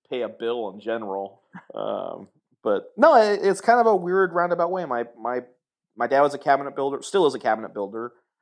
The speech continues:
Um, you know, and so I grew up woodworking my whole life, and, um, not long after we got married and I met Dave, this piece of maple came in the shop,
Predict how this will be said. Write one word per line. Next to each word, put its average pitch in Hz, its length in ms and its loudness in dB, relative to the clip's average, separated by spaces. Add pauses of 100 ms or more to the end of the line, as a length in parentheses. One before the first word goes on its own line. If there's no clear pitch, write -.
(160)
Um, 98 640 -4
you 123 80 -12
know, 107 200 -4
and 117 180 -8
so 120 100 2
I 110 80 8
grew 117 220 6
up 113 100 2
woodworking 120 420 4
my 101 120 0
whole 107 200 2
life, 107 360 2
and, 90 220 -6 (680)
um, 90 480 -6
not 127 180 6
long 113 240 6
after 113 260 4
we 117 100 2
got 113 120 2
married 113 220 4
and 120 100 -2
I 107 80 2
met 107 300 2
Dave, 113 580 0
this 113 160 -6
piece 123 220 -6
of 107 80 -4
maple 117 260 2
came 107 220 -2
in 101 80 0
the 95 80 -4
shop, 98 480 4